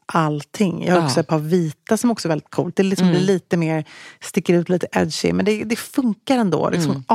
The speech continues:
Speaker 2: jättefint.
Speaker 1: ascoolt till en svart klänning också om man vill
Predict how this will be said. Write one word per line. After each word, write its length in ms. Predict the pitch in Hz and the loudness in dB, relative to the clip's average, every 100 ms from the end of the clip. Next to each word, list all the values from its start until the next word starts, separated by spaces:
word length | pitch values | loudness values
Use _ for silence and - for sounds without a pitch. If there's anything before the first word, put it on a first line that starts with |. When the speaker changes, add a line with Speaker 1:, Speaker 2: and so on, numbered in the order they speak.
| 185 | 0
Speaker 2:
jättefint. 400 | 160 147 - 160 | -2 -4 0 2
Speaker 1:
ascoolt 320 | 247 226 185 | 2 2 0
till 100 | 202 | 0
en 80 | 170 | 0
svart 300 | 151 143 - | 0 -4 -6
klänning 560 | - 170 151 156 156 175 | 0 2 2 0 -2 -4
också 180 | - | -4
om 20 | 165 | -4
man 100 | 175 | -2
vill 260 | 170 180 | -4 -8